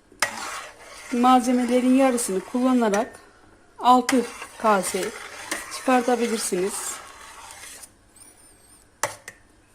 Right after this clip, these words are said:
Şeker ölçüsünü de istediğiniz gibi ayarlayabilirsiniz. Daha az veya daha çok. Biz altı yedi dakika kaynatalım bunu. Sütlacımız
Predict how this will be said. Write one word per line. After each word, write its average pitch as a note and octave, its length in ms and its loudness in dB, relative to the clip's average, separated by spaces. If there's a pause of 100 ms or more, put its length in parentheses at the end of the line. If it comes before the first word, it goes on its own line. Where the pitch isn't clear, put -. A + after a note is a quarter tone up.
(140)
Şeker B3 420 0
ölçüsünü G3+ 600 2
de G3+ 100 0
istediğiniz A3 600 -4
gibi G3 360 -4 (880)
ayarlayabilirsiniz. G3 1200 0
Daha G#3 220 4
az F#3+ 260 -2
veya F#3 460 -2
daha F#3+ 240 -4
çok. - 420 -10 (1120)
Biz B3 200 -6
altı A#3+ 320 6
yedi A3+ 200 -4
dakika G3 440 -6
kaynatalım F#3+ 600 0
bunu. F3 180 -6 (3750)
Sütlacımız G#3+ 580 0